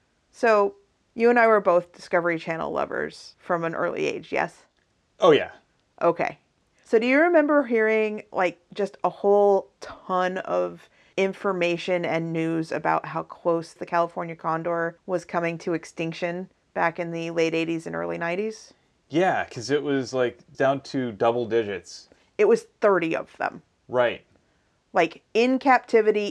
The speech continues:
Speaker 1: in a breeding program, but there were only thirty of them known to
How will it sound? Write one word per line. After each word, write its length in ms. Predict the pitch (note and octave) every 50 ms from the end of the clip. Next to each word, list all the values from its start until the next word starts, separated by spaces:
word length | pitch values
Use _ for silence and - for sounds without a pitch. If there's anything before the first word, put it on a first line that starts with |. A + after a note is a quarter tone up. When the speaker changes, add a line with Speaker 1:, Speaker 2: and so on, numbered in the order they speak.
| -
Speaker 1:
in 180 | - A#3 B3+ C4+
a 80 | C4+ A3
breeding 400 | F#3+ G#3+ A3 A3 A3 G#3 G3+ G3
program, 600 | - G#3 G#3 G3+ F#3+ F#3+ F#3 F#3 F3+ F3+ F3+ - _ _ _ _ _ -
but 160 | - F#3+ F#3 -
there 160 | F#3+ F#3+ F#3+
were 140 | F#3+ F3+ F3+
only 240 | F#3+ G3+ G3+ F#3+ F3+
thirty 540 | - - - - G#3+ G#3 G#3 G3+ G3+ G3 F3+
of 180 | F3 E3+ E3+ F3
them 280 | F3+ F3 F3 F3 E3+ E3+
known 280 | F3 E3+ E3+ E3+ E3 E3
to 220 | - E3+ D#3+